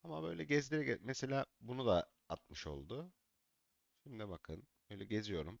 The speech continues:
Şimdi neredeyse onun o skill'i sıfırlanıyor. Yani bekleme süresi geçiyor. İlk başta o skill'i atacak gibi hissediyor boss kendini. Ama ben bu şekilde gezdirince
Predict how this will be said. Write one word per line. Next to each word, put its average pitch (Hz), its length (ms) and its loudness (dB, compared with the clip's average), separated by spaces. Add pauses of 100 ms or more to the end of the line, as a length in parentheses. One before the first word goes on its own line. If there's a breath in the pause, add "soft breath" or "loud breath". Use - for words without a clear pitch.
(160)
Şimdi 139 240 -6
neredeyse 131 420 2
onun 131 220 -4
o 131 60 -6
skill'i - 340 -4
sıfırlanıyor. 107 680 4 (720)
Yani 87 160 0
bekleme 120 300 4
süresi 113 340 -2
geçiyor. 92 400 2
İlk - 200 -6
başta 117 260 2
o 123 60 4
skill'i - 300 4
atacak - 360 4
gibi 90 180 -2
hissediyor 76 480 -2
boss 78 180 -4
kendini. 78 540 -4 (880)
Ama 135 140 -6
ben 131 180 -2 (760)
bu 131 60 -18
şekilde 95 420 -8
gezdirince 95 880 0